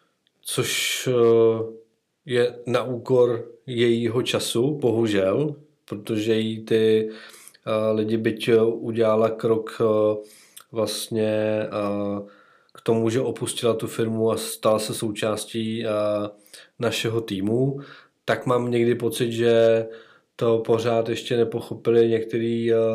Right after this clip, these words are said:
lidi z-, ze Sýrie a pořád, eh, se snaží jako t-, ji použív-, využívat jako, jako, eh, kdyby se t-, tu změnu neudělala.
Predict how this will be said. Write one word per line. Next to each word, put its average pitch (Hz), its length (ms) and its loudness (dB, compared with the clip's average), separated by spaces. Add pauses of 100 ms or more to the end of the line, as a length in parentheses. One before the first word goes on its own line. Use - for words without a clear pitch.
lidi 110 340 -2
z-, 107 140 -10
ze 113 180 -2
Sýrie 113 500 0
a 110 80 -2
pořád, 110 580 -4
eh, 110 400 0
se 107 160 -10
snaží 110 600 -4
jako 107 280 -6
t-, - 280 -12 (180)
ji 110 80 -4
použív-, 110 720 -8
využívat 120 680 -2
jako, 117 340 0 (480)
jako, 113 640 0 (420)
eh, 113 280 -2
kdyby 113 220 -2
se - 140 -4
t-, - 420 -12 (160)
tu 127 140 -2
změnu 120 300 0
neudělala. 104 800 0